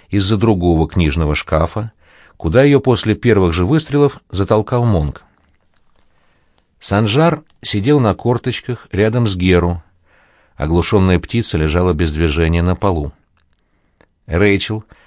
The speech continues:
вместе со своим дядей бросилась к распростёртому на земле Иосипу. Увидев собравшуюся под ним лужицу крови, она поняла, что жить ему осталось недолго.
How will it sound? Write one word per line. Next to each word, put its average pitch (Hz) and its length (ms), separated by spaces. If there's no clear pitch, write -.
вместе 143 420
со 143 120
своим 123 380
дядей 95 500
бросилась 160 720
к - 60
распростёртому 139 800
на 117 120
земле 110 380
Иосипу. - 680
Увидев 92 380
собравшуюся 90 720
под 82 200
ним 92 200
лужицу 87 480
крови, 98 440
она 123 280
поняла, 160 440
что 98 220
жить 98 320
ему 135 160
осталось 113 480
недолго. 101 520